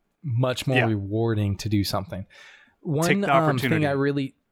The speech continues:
Speaker 1: yeah, exactly. Take the opportunities, guys. So one thing I really did that improved my cinematography and, like, um, being able to see stuff in film that I didn't see before, the shots that are taken, things like that. Watch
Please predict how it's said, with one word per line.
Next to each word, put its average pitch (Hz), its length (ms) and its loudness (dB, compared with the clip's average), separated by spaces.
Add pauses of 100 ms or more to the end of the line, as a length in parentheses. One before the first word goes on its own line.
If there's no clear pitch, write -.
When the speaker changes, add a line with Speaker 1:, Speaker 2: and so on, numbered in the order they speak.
Speaker 1:
yeah, 151 160 0
exactly. 120 480 -2
Take - 260 -4
the 135 60 2
opportunities, 107 580 -6
guys. - 280 -10 (380)
So - 120 -4
one 143 200 0
thing 196 120 -2
I 185 40 0
really 151 280 0
did 123 240 0
that 120 140 0
improved 120 540 0
my 110 200 2
cinematography 113 760 0
and, 107 120 2
like, 98 320 -2
um, 87 320 -6 (160)
being 127 160 0
able 117 180 0
to 113 100 -6
see 120 200 0
stuff - 260 -4
in 107 320 -14
film 147 300 0
that 117 120 0
I 110 120 0
didn't 110 180 -2
see - 140 -2
before, 127 440 0
the 110 80 -6
shots 107 300 -2
that 104 60 0
are 98 40 -4
taken, 104 340 -4
things 104 200 -8
like 95 140 -8
that. 113 180 -4 (460)
Watch 135 560 -2